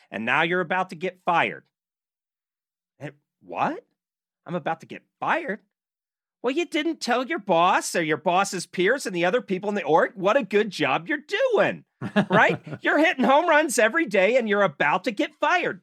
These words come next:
Speaker 1: Don't find yourself in that position, right? And, and this is where you need to have regular check-ins with your boss. You know, if you just have an automated report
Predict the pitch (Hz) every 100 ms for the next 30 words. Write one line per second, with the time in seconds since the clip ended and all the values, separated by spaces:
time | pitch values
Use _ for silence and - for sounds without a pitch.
0 | _ 160 165 247 _ 202 175 190 359 294
1 | - 127 139 185 123 131 - 247 - 427
2 | - 165 - 185 151 415 - _ _ _
3 | _ 226 240 - _ _ - 220 190 254
4 | 285 330 269 175 170 165 160 156 _ _
5 | - 185 202 208 202 175 165 139 120 127
6 | 131 139 131 - 131 - 95 85 104 113
7 | 95 107 85 65 - _ _ _ - 147
8 | 151 143 160 190 139 - 147 175 - 143
9 | 131 139 127 107 120 110 123 117 113 117
10 | 107 104 - - 107 170